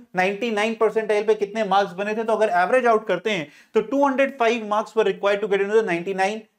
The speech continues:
percentile barrier. For ninety-seven percent, one sixty-four. So plan your preparation accordingly. If you are targeting a score above of ninety-nine, so ninety-nine point nine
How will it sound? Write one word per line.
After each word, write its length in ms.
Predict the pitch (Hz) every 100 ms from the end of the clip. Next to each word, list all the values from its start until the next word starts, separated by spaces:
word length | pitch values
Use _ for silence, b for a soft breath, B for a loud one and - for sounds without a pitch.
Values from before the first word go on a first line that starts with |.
| _ 185
percentile 420 | 180 196 208 190
barrier. 260 | 175 170 123 B B -
For 80 | 208
ninety-seven 760 | 196 240 269 240 247 254 277 254
percent, 340 | 247 262 240 - _ _ _ - 196
one 100 | 233
sixty-four. 400 | - 247 233 202 123 226
So 80 | - -
plan 260 | 202 247 269
your 100 | 262 247
preparation 420 | 214 208 202 233 196
accordingly. 500 | 180 180 185 220 240 B
If 160 | - 190
you 60 | 233
are 80 | 233
targeting 400 | 220 262 277 269
a 20 | 262
score 180 | 254 254 208
above 180 | 214 269 262
of 100 | 233
ninety-nine, 560 | 226 220 233 226 208 139 b _
so 140 | 226 202
ninety-nine 560 | 220 240 269 254 247
point 240 | 254 233 208
nine 160 | 233